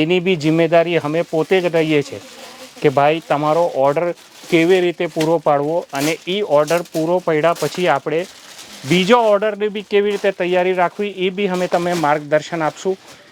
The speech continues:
એ સિવાયના આ જે બીજા અમારા સેક્શન્સ છે એ હું બતાવી દઉં તમને. આ આપણું આવશે જેકાર્ડનું સેક્શન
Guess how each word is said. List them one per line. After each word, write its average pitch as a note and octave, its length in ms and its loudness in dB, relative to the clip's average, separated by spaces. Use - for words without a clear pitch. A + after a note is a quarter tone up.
એ G3 120 2
સિવાયના G3 560 2
આ E3+ 180 2
જે F#3+ 120 -2
બીજા F#3 320 -2
અમારા F3+ 280 -4
સેક્શન્સ F#3 560 -6
છે F#3+ 200 0
એ F3+ 140 -2
હું F#3 160 -4
બતાવી E3+ 320 0
દઉં E3 180 -4
તમને. F3 400 -4
આ D#3+ 120 4
આપણું F3+ 280 -4
આવશે E3 260 -4
જેકાર્ડનું E3 520 -2
સેક્શન F#3 400 -8